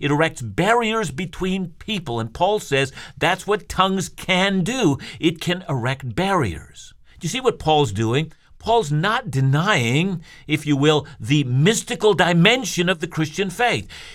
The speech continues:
He's not denying that tongues are a dimension of the prayer life of some Christians and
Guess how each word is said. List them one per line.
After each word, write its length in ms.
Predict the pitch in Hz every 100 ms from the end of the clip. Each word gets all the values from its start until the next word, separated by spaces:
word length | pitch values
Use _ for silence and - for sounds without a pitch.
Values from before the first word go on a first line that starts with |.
| -
He's 380 | - - 233 170
not 380 | 170 190 202 -
denying 460 | 185 147 139 143 127
that 220 | 123 -
tongues 520 | - 156 120 147 - - -
are 180 | 135 147 -
a 120 | 131
dimension 1000 | 113 131 135 226 269 - 131 117 170 180 - 143
of 160 | 147 127
the 80 | 139
prayer 480 | - - 247 269 196
life 280 | 139 151
of 120 | 135 110
some 340 | - 190 233
Christians 640 | - 143 - 127 139 147 - - -
and 560 | 185 254 262 190 220